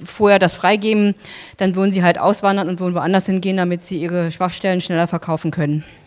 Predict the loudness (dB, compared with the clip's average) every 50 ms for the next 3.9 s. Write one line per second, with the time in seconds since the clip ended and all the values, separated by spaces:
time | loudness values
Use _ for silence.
0 | _ _ -20 _ _ _ _ _ _ _ _ -20 -14 -10 -6 -4 -4 -2 -2 -2
1 | -4 -6 -8 -10 -10 -12 -12 -10 -10 -10 -8 -6 -6 -4 -4 -4 -8 -8 -10 -10
2 | -12 -12 -12 -14 -20 _ -20 -20 -20 -20 -18 -16 -10 -4 -4 -4 -4 -2 -2 -2
3 | -2 -2 -2 -4 -4 -2 -2 -2 -2 -2 0 2 4 6 6 4 4